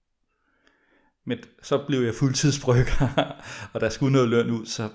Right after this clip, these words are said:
bliver jeg nødt til at sætte det i salg. Øhm, jeg kan ikke bare have det som hobby mere. Øh, jeg skal leve af det. Så nu går det lidt her. Nu har jeg, altså min barleyvin treogtyve, den har jeg lige tappet.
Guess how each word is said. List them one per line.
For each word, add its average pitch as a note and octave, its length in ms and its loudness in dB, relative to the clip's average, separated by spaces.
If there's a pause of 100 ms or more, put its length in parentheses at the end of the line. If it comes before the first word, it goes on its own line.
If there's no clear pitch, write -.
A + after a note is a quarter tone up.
bliver A2+ 160 -6
jeg A2+ 80 -2
nødt B2 180 2
til B2 120 -4
at G#2+ 60 -4
sætte - 220 -6
det G2 100 -12
i F#2 40 -10
salg. - 340 -8 (520)
Øhm, F#2 680 -10 (680)
jeg G#2+ 80 -8
kan B2 100 -2
ikke A#2+ 120 -4
bare A2 160 -2
have A2 180 -6
det G#2+ 100 -8
som A2 140 -4
hobby G2+ 340 -6
mere. G2+ 400 -10 (100)
Øh, G2+ 220 -12
jeg G#2 100 -12
skal B2 140 -10
leve A2+ 240 -4
af G2+ 60 -6
det. G#2+ 100 -12 (540)
Så B2+ 120 -2
nu C3 120 2
går C3 220 6
det C3 140 2
lidt B2+ 140 2
her. B2+ 200 2
Nu C#3+ 200 0
har D3 280 -2
jeg, - 100 -4
altså A#2 220 -2
min A#2 240 -2
barleyvin B2+ 400 0
treogtyve, C3 640 -6 (380)
den B2 120 -2
har A#2+ 100 -4
jeg A2+ 120 -2
lige D#3 140 -4
tappet. C3 500 -6